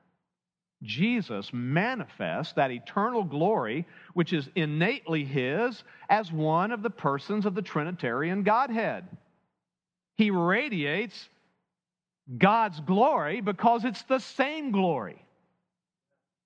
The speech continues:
I love that word glory. Very interesting term. It's hard to capture. It's almost indefinable, so I'll try to define it. Which doesn't make a lot of sense. You could think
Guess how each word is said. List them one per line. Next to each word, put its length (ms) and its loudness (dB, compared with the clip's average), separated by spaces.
I 80 6
love 140 2
that 140 -2
word 180 -2
glory. 320 -2
Very 240 0
interesting 420 -4
term. 400 -4
It's 80 -20
hard 200 2
to 40 -10
capture. 460 -2
It's 840 -14
almost 340 2
indefinable, 720 -2
so 60 0
I'll 140 2
try 180 2
to 60 -6
define 340 -6
it. 100 -18
Which 80 -16
doesn't 180 -2
make 140 -2
a 20 -2
lot 140 2
of 60 -12
sense. 280 -10
You 100 -4
could 200 -4
think 220 0